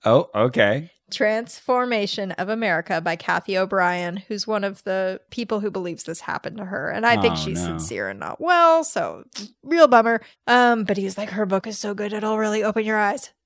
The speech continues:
Speaker 2: So you should tell him you work at Disney.
Speaker 1: Oh, yeah.
Speaker 2: <laughs>
Speaker 1: And wear a skull cap.
Speaker 2: I love it.
Speaker 1: Okay, well, I found myself over on the other end of the table. I could see you down there.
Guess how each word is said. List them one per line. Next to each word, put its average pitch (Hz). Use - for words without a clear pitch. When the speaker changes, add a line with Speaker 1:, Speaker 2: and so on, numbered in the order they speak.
Speaker 2:
So 202
you 226
should -
tell 202
him 208
you 170
work -
at 185
Disney. 202
Speaker 1:
Oh, 185
yeah. 165
Speaker 2:
<laughs> 311
Speaker 1:
And 107
wear 107
a 95
skull 95
cap. 76
Speaker 2:
I -
love -
it. 135
Speaker 1:
Okay, 117
well, 110
I 135
found 131
myself 110
over 101
on 98
the 95
other 127
end 92
of 85
the 87
table. 85
I 131
could 139
see 151
you 131
down 87
there. 85